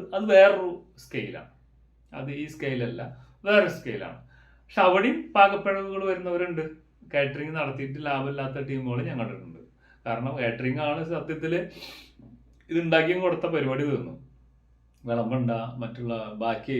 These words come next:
ഇതൊന്നും അവിടെ അല്ല. സാധനം കൊടുത്താൽ അതിൻ്റെ പൈസ അങ്ങ് കിട്ടും. പെർഫെക്റ്റ് ആയിട്ട് വർക്കൗട്ട് ചെയ്യണേ നല്ല അടിപൊളി പരിപാടിയാണ്. നമ്മൾ ഹോട്ടലിനെ കുറിച്ചാണ് പറയുന്നത്. അപ്പോൾ ഹോട്ടൽ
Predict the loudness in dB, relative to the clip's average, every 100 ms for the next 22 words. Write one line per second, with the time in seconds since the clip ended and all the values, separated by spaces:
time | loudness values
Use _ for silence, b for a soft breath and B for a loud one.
0 | -2 -2 -2 0 0 0 -4 -8 -12 -18
1 | -20 -20 -12 -6 -4 -2 -2 0 0 0
2 | -2 -6 -8 -10 -20 -20 -20 -20 _ -20
3 | -20 -20 -20 -20 -20 _ _ _ _ _
4 | -6 -4 -4 0 2 2 0 0 -2 -2
5 | -4 -4 -4 -4 -4 -4 -6 2 6 8
6 | 8 4 0 -12 -20 -20 _ _ _ _
7 | _ _ b b b b b b b _
8 | -6 -2 2 6 6 4 2 0 0 0
9 | 2 0 0 -4 -2 0 2 2 0